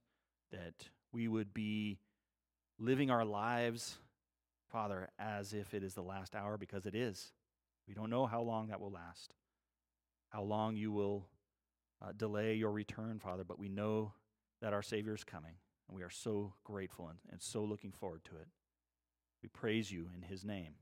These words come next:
Amen. Okay. So I always like it when, uh, the biblical writer tells the reader exactly why he's writing to them. Right? That, that sure helps to eliminate speculation about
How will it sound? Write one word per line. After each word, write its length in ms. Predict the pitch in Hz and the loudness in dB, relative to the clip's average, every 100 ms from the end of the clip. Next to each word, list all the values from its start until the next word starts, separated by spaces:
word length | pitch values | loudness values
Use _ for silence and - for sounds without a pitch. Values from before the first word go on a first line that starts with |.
| _ _ - | _ _ -16
Amen. 300 | 87 87 85 80 _ _ _ _ _ _ _ _ _ _ _ _ _ _ _ _ _ _ - 110 | -12 -10 -12 -14 _ _ _ _ _ _ _ _ _ _ _ _ _ _ _ _ _ _ -12 -6
Okay. 360 | 98 - 123 80 - _ _ _ _ _ _ _ _ _ _ _ _ _ _ _ - | -6 2 2 2 -4 _ _ _ _ _ _ _ _ _ _ _ _ _ _ _ 6
So 60 | 143 | 12
I 60 | |
always 200 | 190 190 | 12 12
like 240 | 135 156 147 | 12 8 8
it 100 | - | 4
when, 360 | 131 120 117 | 6 6 6
uh, 240 | 113 107 98 107 - | 4 4 0 -6 -6
the 100 | 127 | -2
biblical 680 | 104 139 - 127 117 113 123 | 4 4 6 8 8 4 2
writer 540 | 113 131 127 120 110 - _ _ - - _ _ _ | 6 8 10 8 6 0 _ _ -20 -20 _ _ _
tells 400 | - 151 160 147 | 8 12 12 12
the 100 | 120 | 8
reader 260 | 131 139 135 | 8 10 8
exactly 480 | 117 123 151 160 147 | 8 8 8 8 10
why 220 | 131 131 | 12 10
he's 200 | 131 110 | 6 8
writing 300 | 123 123 117 | 10 10 6
to 100 | 110 | 0
them. 160 | 87 - - - - _ _ _ _ - | -2 -6 -18 -20 -20 _ _ _ _ 0
Right? 160 | 120 123 | 4 10
That, 220 | 139 135 - - - | 10 10 -4 -18 0
that 120 | 135 | 2
sure 200 | - 170 | 6 8
helps 320 | 139 147 - - | 10 8 6 -2
to 600 | - 131 123 120 113 107 - _ - | 4 6 6 6 4 0 -12 _ 4
eliminate 520 | 143 147 139 127 - | 8 8 8 6 4
speculation 800 | - 160 - 127 127 131 135 113 | -2 0 2 6 6 6 4 4
about 260 | 104 107 | 4 4